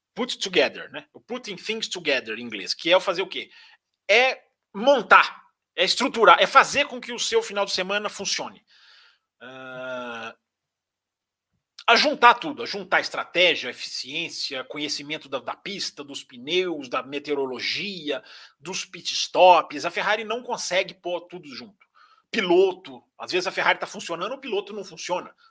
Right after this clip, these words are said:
O dia que o piloto tá afiado, a equipe não funciona.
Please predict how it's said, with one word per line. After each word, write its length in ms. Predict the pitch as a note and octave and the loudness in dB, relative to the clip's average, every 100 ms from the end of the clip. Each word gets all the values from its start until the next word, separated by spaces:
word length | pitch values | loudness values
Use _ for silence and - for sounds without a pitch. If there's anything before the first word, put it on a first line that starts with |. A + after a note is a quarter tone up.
| _ | _
O 60 | |
dia 140 | - G3 | -14 -10
que 100 | G3+ | -10
o 40 | |
piloto 340 | F3+ F3+ F#3+ - | -4 4 4 6
tá 100 | F#3 | 2
afiado, 640 | - F#3+ F#3 G3+ G#3 A3+ | 2 4 8 8 8 2
a 60 | G3+ | -2
equipe 280 | F3+ G3+ | -4 -14
não 120 | F#3 E3+ | -14 -16
funciona. 360 | C3+ - - | -16 -16 -18